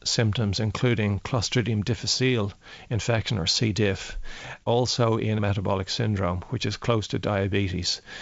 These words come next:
And essentially, the recipient of a fecal transplant, it sounds revolting, but it's essentially a slurry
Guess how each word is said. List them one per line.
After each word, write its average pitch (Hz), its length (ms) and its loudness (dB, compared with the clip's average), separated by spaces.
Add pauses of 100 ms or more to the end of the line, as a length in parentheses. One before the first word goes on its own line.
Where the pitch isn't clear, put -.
(340)
And 131 120 0
essentially, 175 520 0
the 127 120 0
recipient 120 680 2
of 101 140 -2
a - 20 -4
fecal 127 320 -2
transplant, 127 800 -4
it 107 120 -2
sounds 123 360 0
revolting, 104 560 0
but 98 100 -4
it's 98 140 -4
essentially 127 560 0
a 107 100 -6
slurry 107 640 0